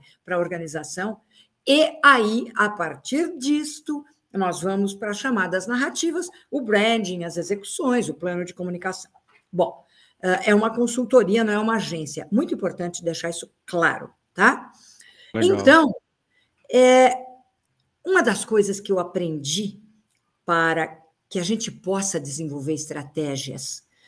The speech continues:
Speaker 1: é, muito fortes é que o estrategista obrigatoriamente tem que ter vocação e coragem para voar no escuro.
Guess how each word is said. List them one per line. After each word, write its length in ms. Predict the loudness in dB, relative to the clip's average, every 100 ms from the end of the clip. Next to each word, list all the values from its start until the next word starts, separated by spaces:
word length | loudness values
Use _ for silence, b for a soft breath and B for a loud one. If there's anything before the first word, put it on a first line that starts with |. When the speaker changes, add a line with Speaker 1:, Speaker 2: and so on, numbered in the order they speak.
| _ _
Speaker 1:
é, 200 | -10 -6
muito 300 | 0 0 0
fortes 800 | -4 -2 -2 -4 -10 -10 -10 -10 -14 _ _ _ _ _ _ _ _ _ _
é 360 | 2 2 2 -4 b b b b _ _ _
que 480 | 0 2 2 0 -10 _ _ _ _
o 140 | 6
estrategista 1080 | 8 6 0 0 0 -2 -2 -2 -2 -4 -6 -14 -20 _ _ _
obrigatoriamente 2000 | 2 2 6 6 8 6 4 4 10 12 12 8 6 6 4 2 -2 -2 -6 -14 _
tem 320 | 0 0 0
que 400 | -4 -4 -4 -4 -16 _
ter 280 | 8 8 8 -4
vocação 880 | -8 0 2 4 4 2 4 6 6
e 40 | 2
coragem 800 | 0 2 4 4 2 -4 -8 -12 _ _ _
para 200 | -2 0
voar 380 | 0 0 0 -2
no 80 | -6
escuro. 680 | -8 -12 _ 0 0 -2